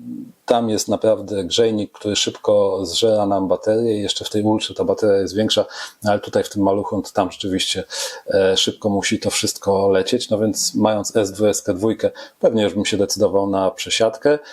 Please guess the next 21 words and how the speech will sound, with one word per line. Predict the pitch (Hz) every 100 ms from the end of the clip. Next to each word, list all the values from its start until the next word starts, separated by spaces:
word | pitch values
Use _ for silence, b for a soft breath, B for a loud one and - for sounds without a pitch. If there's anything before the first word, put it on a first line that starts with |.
| B -
no | 95 120
i | 190
pewnie | 147 127
mając | 95 98 101 85
jakieś | 92 90
starsze | - - 92 95 - 95
modele | 80 78 80 92 90 87
Samsunga, | - 80 78 - 92 87 87
jakieś | 80 - 85 -
F | 80 -
E, | 101 101 B B
też | - 101 95
bym | 92 92
się | -
zastanawiał | 87 87 - 78 82 90 85
nad | 80 80 - - -
przesiadką | - - - 85 - 92 87
na | 85 80
S | - 87 - - - -
dwadzieścia | 87 82 90 - - 92 85 85 80 80 - -
pięć. | 123 196 262 - -